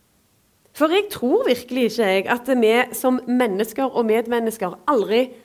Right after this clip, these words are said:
kommer til å, eh, støte foten på en vond stein.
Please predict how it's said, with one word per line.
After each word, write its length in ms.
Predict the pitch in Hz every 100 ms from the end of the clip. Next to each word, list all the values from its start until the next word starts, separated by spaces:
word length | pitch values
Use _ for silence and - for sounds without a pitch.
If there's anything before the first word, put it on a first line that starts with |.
| _ _ _ _ -
kommer 240 | 240 233
til 160 | 233 214
å, 400 | - 214 220 196
eh, 460 | 185 170 175 - 208
støte 520 | - - 220 - 214
foten 300 | 214 226 220
på 80 | 220
en 100 | 190
vond 180 | 196 202
stein. 300 | 202 170